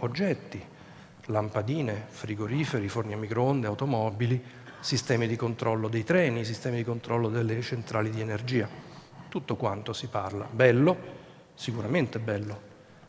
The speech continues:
Applicazioni fantastiche, ma un piccolo lato oscuro. Anche perché fra questi oggetti che si parlano c'è qualcosa di delicato, oggetti che trasmettono dati sulla nostra salute.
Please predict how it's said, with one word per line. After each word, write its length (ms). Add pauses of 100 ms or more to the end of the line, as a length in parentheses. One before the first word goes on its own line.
Applicazioni 640
fantastiche, 680
ma 420
un 240
piccolo 640
lato 340
oscuro. 640 (720)
Anche 220
perché 240
fra 140
questi 440 (360)
oggetti 500
che 80
si 160
parlano 540 (1120)
c'è 180
qualcosa 400
di 120
delicato, 600 (540)
oggetti 800
che 360 (560)
trasmettono 520
dati 200
sulla 200
nostra 300
salute. 440